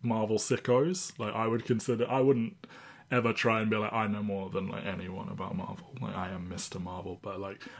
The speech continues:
I know a, I know a fair bit, and I had never even heard of <laughs> Werewolf by Night because he's not a character that pops up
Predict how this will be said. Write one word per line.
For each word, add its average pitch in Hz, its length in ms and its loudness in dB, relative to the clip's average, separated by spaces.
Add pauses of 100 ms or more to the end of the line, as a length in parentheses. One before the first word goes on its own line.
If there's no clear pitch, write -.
(140)
I 262 80 6
know 104 200 6
a, 95 60 2 (140)
I 190 120 10
know 104 200 2
a 85 60 -4
fair 175 220 -8
bit, 123 220 -10 (340)
and 104 400 0
I 113 300 2
had 101 160 -4
never 101 220 -2
even 95 160 -4
heard 92 420 -8
of 98 200 -6
<laughs> - 20 -2
Werewolf 120 480 10
by - 160 12 (320)
Night 139 220 2
because 135 340 8
he's 127 160 2
not 123 340 4
a 113 40 0
character 113 520 -2
that 101 220 -4 (680)
pops - 380 2
up 107 300 -2